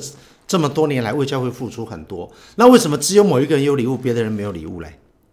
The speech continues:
对不对？那你就想想说，“那我们送的礼物真的就是意思意思嘛？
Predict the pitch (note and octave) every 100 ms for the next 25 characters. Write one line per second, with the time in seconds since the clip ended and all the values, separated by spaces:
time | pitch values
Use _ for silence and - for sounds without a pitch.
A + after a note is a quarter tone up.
0 | _ - G#2 D#2+ - _ _ _ _ C#4
1 | B3 G#3 B3 E3 F#3+ D#3+ C3 F3 - -
2 | D4 F#3 D3+ C4 G#3 F3+ B3 B3 B3 B3
3 | B3 B3+ A#3 - A3+ G#3 - A#3+ F3+ A#2
4 | E2+ -